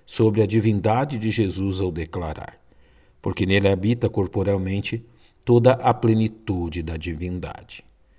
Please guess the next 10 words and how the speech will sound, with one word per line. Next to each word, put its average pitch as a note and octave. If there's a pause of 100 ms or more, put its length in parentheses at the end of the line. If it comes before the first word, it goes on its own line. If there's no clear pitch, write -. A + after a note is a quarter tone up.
(320)
enfatizando A#2+
assim C3+
uma G#2
dupla A2
verdade, E2 (640)
que -
esta G2
plenitude G2+
da F#2+
divindade G2